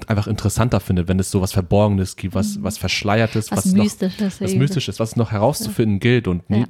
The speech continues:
Speaker 1: so wie ich jetzt Nietzsche durch dich verstanden hab, ist ja das, äh, alles, was jetzt hier um uns herum ist und das alles haptisch und sinnlich Wahrnehmbare, ist ja schon die Tiefe.
Speaker 2: Ja.
Speaker 1: Die Frage ist dann so, gibt's dann noch, sonst noch irgendwas Verborgenes in dem Sinne, was es sozusagen zu, zu, äh, entdecken gilt? Vielleicht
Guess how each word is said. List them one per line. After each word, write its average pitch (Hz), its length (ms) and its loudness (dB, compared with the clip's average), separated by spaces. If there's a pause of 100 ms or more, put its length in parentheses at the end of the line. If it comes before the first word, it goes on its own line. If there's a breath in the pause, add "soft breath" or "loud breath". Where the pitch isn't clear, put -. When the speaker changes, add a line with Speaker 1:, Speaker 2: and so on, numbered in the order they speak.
Speaker 1:
so 101 160 0
wie 110 60 2
ich 107 120 -2
jetzt - 220 -2
Nietzsche 110 240 2
durch 101 220 0
dich - 120 -10
verstanden 120 380 2
hab, 127 180 2
ist 95 200 -2
ja 98 180 4
das, 95 300 -4 (100)
äh, 82 200 -8 (160)
alles, 107 300 0
was 101 180 0
jetzt - 200 -4
hier 104 260 2
um 101 120 0
uns 98 120 -2
herum 101 280 2
ist 110 100 -2
und 87 140 -2
das - 120 -6
alles - 280 -4
haptisch - 260 -2
und 95 140 2
sinnlich 101 260 0
Wahrnehmbare, 101 420 2
ist 147 120 0
ja 139 80 2
schon 95 180 2
die 90 100 0
Tiefe. 113 440 0 (340 loud breath)
Speaker 2:
Ja. 254 140 0
Speaker 1:
Die - 20 2
Frage 117 160 4
ist 113 120 -2
dann 110 120 2
so, 104 220 4 (380 loud breath)
gibt's - 140 -2
dann 110 120 4
noch, 110 180 2 (400)
sonst 135 240 0
noch 113 80 2
irgendwas 98 300 0
Verborgenes 95 880 0
in 92 100 0
dem 92 140 2
Sinne, 87 240 -2
was 95 140 -6
es 92 100 -6
sozusagen 92 680 -2 (280)
zu, 95 400 2
zu, 98 360 -4 (840 soft breath)
äh, 82 360 0
entdecken 92 520 0
gilt? 85 220 0
Vielleicht 120 200 2